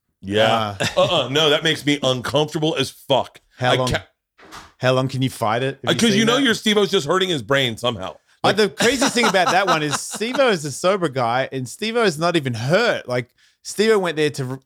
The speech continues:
Speaker 2: to make sure that his neck didn't get any worse.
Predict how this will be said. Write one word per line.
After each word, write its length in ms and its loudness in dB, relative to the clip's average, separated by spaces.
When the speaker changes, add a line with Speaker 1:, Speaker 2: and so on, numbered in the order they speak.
Speaker 2:
to 420 0
make 220 -2
sure 200 0
that 140 0
his 180 -6
neck 320 -2
didn't 380 0
get 180 -4
any 180 -8
worse. 460 -14